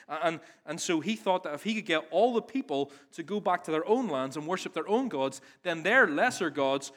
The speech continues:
could pray to his gods for his success. So, so when he says, "The Lord, the God of Israel, he's the God that's in Jerusalem,"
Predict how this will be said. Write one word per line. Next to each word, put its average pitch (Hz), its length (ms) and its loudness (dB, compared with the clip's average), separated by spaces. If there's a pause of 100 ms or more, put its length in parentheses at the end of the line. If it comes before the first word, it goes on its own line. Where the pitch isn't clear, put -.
(160)
could - 160 -8
pray 190 220 4
to 165 80 0
his 277 320 0
gods 135 360 0
for 156 140 -6
his 143 180 -4
success. - 640 -4 (260)
So, 185 260 0
so 190 120 -4
when 170 140 0
he 214 120 2
says, 170 380 2 (300)
"The 165 80 -2
Lord, 180 320 2
the 156 60 -6
God 170 240 0
of 143 100 -2
Israel, 143 460 -2
he's 180 260 -6
the 160 60 -4
God 156 280 0
that's 147 160 -8
in 160 160 -4
Jerusalem," 139 640 0